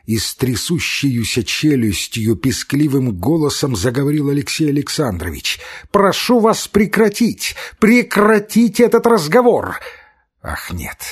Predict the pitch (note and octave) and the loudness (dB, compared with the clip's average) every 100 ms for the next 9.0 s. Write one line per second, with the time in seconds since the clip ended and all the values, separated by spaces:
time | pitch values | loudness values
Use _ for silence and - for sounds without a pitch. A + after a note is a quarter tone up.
0 | - _ _ _ _ _ _ _ - F2 | -16 _ _ _ _ _ _ _ -8 -4
1 | F#2+ F#2 F2 - G2 F2+ - - G2 D#2 | -2 -2 -4 -4 -4 -4 -8 -6 -6 -2
2 | A2+ G#2 - - C#3 G#2 G#2+ B2 B2 G2 | -2 -2 -4 -4 0 2 0 0 -2 -2
3 | A#2 - C3 B2 A#2 C3 A2+ - D3 A2 | -2 0 0 0 0 -2 -2 -2 -2 -2
4 | A#2 G#2+ G2 - - - - - - G2+ | -2 0 0 -4 -14 -20 -18 -12 -4 -4
5 | E2+ A2 G2 F#2 F#2 F2+ F2+ G2 B2 A2 | -4 -6 -4 -2 -2 -2 -2 -2 -2 -2
6 | - - _ _ F2 G#2 A2+ A#2 A#2+ F#2+ | -6 -12 _ _ -4 -2 -2 -2 -4 -8
7 | - - A2 G#2 - F#2 C#2+ - - G#2+ | -8 -4 -4 -6 -6 -6 -6 -8 -4 -2
8 | G2+ B2 G#2+ A2 G#2+ G#2 F#2 - - | 0 0 0 0 0 0 -4 -6 -12